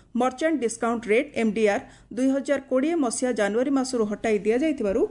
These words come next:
ୟୁପିଆଇ କାରବାର ଉପରେ ଜିଏସ୍ଟି ଲାଗୁ ହେଉନାହିଁ ବୋଲି ମନ୍ତ୍ରଣାଳୟ ପକ୍ଷରୁ କୁହାଯାଇଛି।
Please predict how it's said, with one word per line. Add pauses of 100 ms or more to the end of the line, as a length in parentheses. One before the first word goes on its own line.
(300)
ୟୁପିଆଇ
କାରବାର
ଉପରେ
ଜିଏସ୍ଟି
ଲାଗୁ
ହେଉନାହିଁ
ବୋଲି (340)
ମନ୍ତ୍ରଣାଳୟ
ପକ୍ଷରୁ
କୁହାଯାଇଛି।